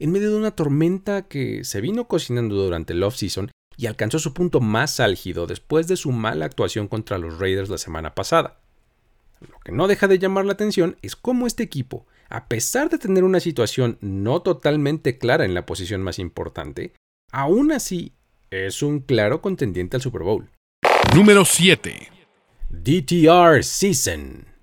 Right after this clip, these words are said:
Speaker 1: El quarterback novato de los Cleveland Browns, Dorian Thompson Robinson,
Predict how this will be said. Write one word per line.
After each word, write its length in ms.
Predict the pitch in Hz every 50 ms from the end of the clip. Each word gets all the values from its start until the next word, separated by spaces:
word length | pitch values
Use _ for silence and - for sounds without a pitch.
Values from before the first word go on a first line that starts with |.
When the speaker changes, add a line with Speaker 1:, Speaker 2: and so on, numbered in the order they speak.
| _ _ _ _ _ _ _ _ _ _ _ -
Speaker 1:
El 160 | 85 85 -
quarterback 360 | - 131 131 123 131 127 117
novato 360 | 120 117 120 139 131 131 127
de 80 | 123 120
los 120 | 107 98
Cleveland 440 | - - 139 143 139 131 120 110 110
Browns, 340 | 120 127 131 135 127 101 101
Dorian 460 | 90 101 104 117 127 127 117 113 107
Thompson 480 | - 117 117 127 127 127 - 113 101 101
Robinson, 600 | 120 139 143 123 107 92 - 98 92 113 143